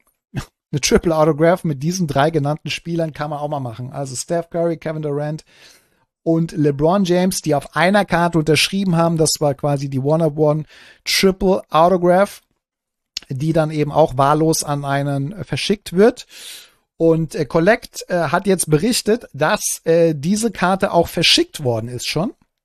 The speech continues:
Also die Karte ist an jemand angekommen, aber sie ist noch nirgendwo aufgetaucht. Also es ist eine Redemption-Karte. Die, eine Redemption-Karte, für die Nummer, für alle, die neu dabei sind,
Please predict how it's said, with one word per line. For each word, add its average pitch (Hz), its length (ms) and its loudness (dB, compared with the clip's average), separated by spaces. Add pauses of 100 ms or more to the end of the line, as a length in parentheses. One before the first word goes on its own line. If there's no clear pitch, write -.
(100)
Also 135 200 -4
die 127 60 -10
Karte 156 300 -2
ist 185 400 -6
an 143 100 -6
jemand 156 340 -2
angekommen, 196 500 -2
aber 170 240 -4
sie 196 120 -10
ist - 180 -8
noch 160 260 -10
nirgendwo 185 960 0 (600)
aufgetaucht. - 760 -2
Also 139 180 -2
es 156 100 -4
ist - 60 -4
eine 170 100 2
Redemption-Karte. 185 1040 -2 (280)
Die, 143 380 -10
eine 143 400 -12
Redemption-Karte, 151 760 -6
für 147 100 -14
die 143 120 -6
Nummer, 147 420 -4
für - 140 -12
alle, 135 160 -6
die 127 100 -8
neu 143 160 -2
dabei 139 240 -2
sind, 135 180 -8